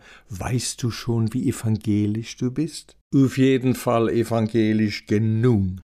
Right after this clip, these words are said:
Selbst wenn das nur flapsig dahingesagt war, es wurmte ihn. Das wolle man doch mal sehen. Dazu musste er allerdings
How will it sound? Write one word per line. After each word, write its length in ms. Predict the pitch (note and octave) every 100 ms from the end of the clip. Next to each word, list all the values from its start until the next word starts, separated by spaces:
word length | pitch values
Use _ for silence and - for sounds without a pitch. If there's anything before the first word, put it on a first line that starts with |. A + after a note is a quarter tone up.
| _ _ _
Selbst 420 | A2+ B2+ E3 - -
wenn 140 | D3
das 180 | C#3+ C#3
nur 140 | D3
flapsig 500 | C#3 C3 B2 - A#2 -
dahingesagt 760 | A#2 B2 A#2 G2+ G#2 G2 -
war, 240 | G#2 G#2 - - - -
es 360 | B2 G#2+ A2 G2
wurmte 340 | A#2+ F2+ F2+
ihn. 300 | F#2+ D2+ -
Das 380 | C#3 C3+ - -
wolle 180 | C3 B2+
man 160 | A#2+
doch 220 | B2+ A#2 -
mal 180 | A#2+
sehen. 420 | A#2 - G#2+ A2 G2 -
Dazu 420 | C3+ D3+ - E3
musste 420 | D3+ C#3 C#3 -
er 320 | - B2 -
allerdings 640 | B2 B2 A#2+ B2+ B2+ -